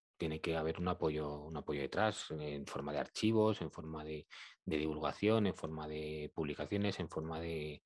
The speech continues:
de lo que sea. O sea, por ejemplo, Escala Humana ahora, pues, es un pro-, un proyecto buenísimo para intentar difundir eso, pero al final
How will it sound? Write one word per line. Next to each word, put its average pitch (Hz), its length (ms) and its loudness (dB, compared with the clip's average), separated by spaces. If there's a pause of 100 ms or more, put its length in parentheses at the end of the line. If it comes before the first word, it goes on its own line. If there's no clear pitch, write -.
(260)
de 80 120 -2
lo 73 100 -2
que - 100 -4
sea. - 240 -8 (500)
O - 40 -8
sea, - 100 -4
por - 120 -6
ejemplo, 78 540 -2 (340)
Escala - 280 0
Humana 82 320 0
ahora, 85 320 2
pues, 85 180 -2
es 80 140 -6
un 82 200 -8
pro-, 80 240 -4
un 82 420 -4
proyecto 85 920 2
buenísimo 85 680 0
para 92 180 2
intentar 78 500 -2 (180)
difundir 82 420 -4
eso, - 220 -4
pero 80 160 0
al 78 80 -4
final 85 380 -2